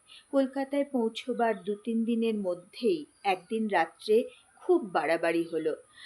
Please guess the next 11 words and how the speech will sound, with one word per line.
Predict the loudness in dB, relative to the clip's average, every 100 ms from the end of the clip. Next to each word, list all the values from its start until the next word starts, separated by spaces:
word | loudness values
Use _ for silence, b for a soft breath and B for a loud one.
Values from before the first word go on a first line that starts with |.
| B 2
দুর্ভাগ্যক্রমে | 2 2 -2 -4 -4 -6 -2 -2 -2 -6 _ -10
সেদিন | -2 0 4 4
ডাক্তার | 2 -2 -2 0 2
রায়ও | 2 4 6 6 4 -4 B B -2
শিলং | 2 4 4 2
গিয়েছিলেন। | 2 0 -2 -8 -8 -8 -10 _ B B B B
এমন | 0 2 2 0
সময় | -2 0 0 -2
একদিন | -6 -8 -6 -4 -4 -10 b b -2
পূজ্যপাদ | 0 0 -4 -2 0 4 4
ডাক্তার | 4 0 -4 0 2